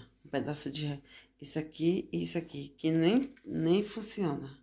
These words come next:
É o bilhete da Metro, né? Que aqui a gente pega o metrô e o ônibus com isso aqui.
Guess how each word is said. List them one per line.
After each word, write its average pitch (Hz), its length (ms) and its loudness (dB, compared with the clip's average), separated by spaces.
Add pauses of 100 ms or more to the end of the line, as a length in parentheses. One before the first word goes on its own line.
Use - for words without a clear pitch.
(1400)
É 165 140 2
o 170 40 6
bilhete 175 560 4
da 170 140 8
Metro, 143 480 2
né? 147 280 4
Que 156 140 -10
aqui 151 240 0
a 156 60 6
gente 151 200 -2
pega 151 460 4 (300)
o 147 100 -2
metrô 156 480 4
e 151 40 8
o 147 80 6
ônibus 156 400 6
com - 120 -4
isso 160 200 -2
aqui. - 320 -10